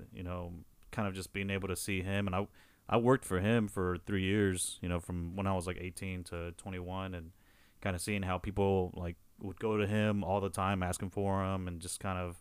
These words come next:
uh, the way he connected with the community. And, um,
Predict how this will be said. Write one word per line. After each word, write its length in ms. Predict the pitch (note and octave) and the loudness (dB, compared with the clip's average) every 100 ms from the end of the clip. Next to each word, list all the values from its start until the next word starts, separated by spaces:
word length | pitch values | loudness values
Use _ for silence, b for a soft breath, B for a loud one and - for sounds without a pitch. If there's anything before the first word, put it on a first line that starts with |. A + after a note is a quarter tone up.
| b b b b b - | b b b b b -6
uh, 140 | F2 F2 | -6 0
the 80 | |
way 120 | G2+ G#2+ | 4 4
he 60 | |
connected 440 | G2+ G2 G2+ - G2 | 4 0 -2 0 0
with 180 | F#2+ F2+ | 0 -2
the 60 | |
community. 600 | - G2 G2+ G#2 G#2+ G#2 G#2 - | -4 -2 0 2 2 0 -4 -8
And, 420 | F2+ F2+ F2+ E2+ | -6 -4 -6 -6
um, 460 | F2 E2+ E2+ E2+ | -6 -6 -8 -10